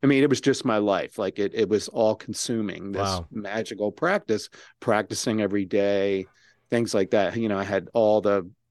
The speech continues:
Speaker 1: rituals memorized and all.
Speaker 2: Mm-hmm.
Speaker 1: And, um, but then something kind of,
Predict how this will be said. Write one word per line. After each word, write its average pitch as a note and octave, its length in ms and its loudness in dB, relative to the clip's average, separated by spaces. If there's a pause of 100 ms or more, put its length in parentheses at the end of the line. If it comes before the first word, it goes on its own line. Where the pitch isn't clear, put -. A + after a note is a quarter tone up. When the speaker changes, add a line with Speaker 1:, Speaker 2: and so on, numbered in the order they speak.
Speaker 1:
rituals A#2+ 580 2
memorized A2 920 0
and A2 120 -4
all. A2 440 2
Speaker 2:
Mm-hmm. A2 100 -6
Speaker 1:
And, A2 340 -2
um, A2 340 2 (760)
but - 160 0
then C4 340 4 (1120)
something G3 440 -2
kind F#3+ 260 -4
of, C#3 120 0